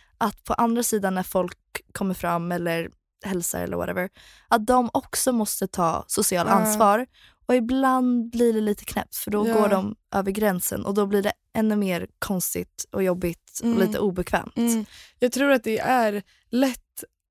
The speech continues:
Speaker 2: hänt när man är en person eller båda vi, så här, alla människor kan följa med våra liv
Speaker 1: Mm.
Speaker 2: på Instagram varje dag om de vill. De ser vad vi gör,
Speaker 1: Ja.
Speaker 2: de ser hur vi är som personer. Och sen när man träffar dem i verkligheten så tänker ju de att de känner en.
Speaker 1: Mm.
Speaker 2: Vilket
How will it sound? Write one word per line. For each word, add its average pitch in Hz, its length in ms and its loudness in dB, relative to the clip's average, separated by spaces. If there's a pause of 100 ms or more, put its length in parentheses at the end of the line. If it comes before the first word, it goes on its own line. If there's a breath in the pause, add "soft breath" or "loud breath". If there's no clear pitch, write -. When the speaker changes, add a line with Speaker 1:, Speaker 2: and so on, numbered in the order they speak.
(100)
Speaker 2:
hänt 208 580 -2
när 208 280 0
man 202 240 -2
är 214 440 -2 (140)
en 202 160 -4
person 202 520 -4 (360 soft breath)
eller 233 160 4
båda 240 340 2
vi, 196 200 -4
så - 100 -6
här, - 80 -4
alla 240 320 2
människor 196 340 0
kan 202 200 -2
följa 196 220 -4
med 196 160 -2
våra 175 140 -2
liv 196 140 0
Speaker 1:
Mm. 233 100 2
Speaker 2:
på 226 60 4
Instagram - 360 -6
varje 180 180 -8
dag 170 100 -10
om - 80 -10
de - 120 -8
vill. - 180 -14 (280)
De 226 200 2
ser 220 240 0
vad 190 140 -4
vi 156 160 -8
gör, 254 200 4
Speaker 1:
Ja. 262 120 6
Speaker 2:
de - 80 2
ser 202 200 -2
hur 196 100 -2
vi 190 160 -6
är 214 180 2
som - 200 -8
personer. 233 560 0 (440 soft breath)
Och 220 140 2
sen 226 280 2
när 220 80 0
man 214 140 -2
träffar 220 280 -4
dem 208 140 -2
i 202 40 -6
verkligheten 208 760 0
så - 180 -8
tänker 247 360 2
ju 202 40 -2
de 190 180 -2
att 190 120 -8
de 196 120 -6
känner - 400 0
en. - 140 -8
Speaker 1:
Mm. 214 340 2
Speaker 2:
Vilket 247 280 0